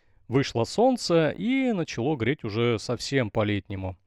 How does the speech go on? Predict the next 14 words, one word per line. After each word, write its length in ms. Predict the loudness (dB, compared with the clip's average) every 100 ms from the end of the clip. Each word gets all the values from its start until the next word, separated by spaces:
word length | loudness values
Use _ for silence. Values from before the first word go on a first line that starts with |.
| _ _ _ _ _
Ну, 240 | 0 0 0
сейчас 360 | -4 -2 -2 -2
мы 120 | 0
точно 300 | 0 0 -2
не 120 | -2
завидуем 460 | -2 0 0 0 0
тем, 240 | -2 -2
кто 200 | 0 -2
в 60 | 0
феврале 540 | -2 0 0 0 0
носит 480 | -2 -2 -4 -6 -10
шубу 440 | -4 -2 0 -2 -2
и 160 | -2
мёрзнет. 640 | -2 -2 -2 -6 -10 -12